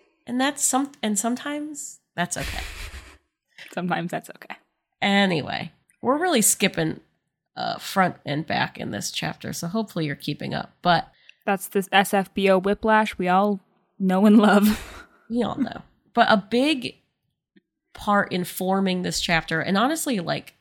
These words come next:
Speaker 1: a lot of the chapters I wrote, was, um, the concept of the relationship escalator. And the book, it's Stepping Off the Relationship Escalator, Uncommon Love and Life by
Speaker 2: Amy.
Speaker 1: Amy.
Speaker 2: Amy
Speaker 1: Thank you. Yes.
Speaker 2: Garin.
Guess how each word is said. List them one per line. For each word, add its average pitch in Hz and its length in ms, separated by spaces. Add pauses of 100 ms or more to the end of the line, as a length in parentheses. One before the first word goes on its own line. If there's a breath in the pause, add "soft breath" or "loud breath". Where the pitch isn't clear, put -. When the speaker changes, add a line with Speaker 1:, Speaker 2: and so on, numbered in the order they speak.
(140)
Speaker 1:
a 170 80
lot 156 280
of 165 120
the 160 80
chapters 156 420
I 156 220
wrote, 202 400 (120)
was, 185 560 (200)
um, 165 560
the 185 80
concept 165 520
of 156 180
the 160 100
relationship 151 760
escalator. 254 720 (220 soft breath)
And 180 160
the 185 60
book, 175 600 (220)
it's 190 160
Stepping 254 400
Off 226 280
the 190 440 (140)
Relationship 185 560 (160)
Escalator, 160 560
Uncommon 160 560
Love 156 220
and - 140
Life - 400 (140)
by 156 460 (560)
Speaker 2:
Amy. 226 500 (500)
Speaker 1:
Amy. 170 380
Speaker 2:
Amy 233 80
Speaker 1:
Thank 233 120
you. 247 80
Yes. 214 100
Speaker 2:
Garin. 196 720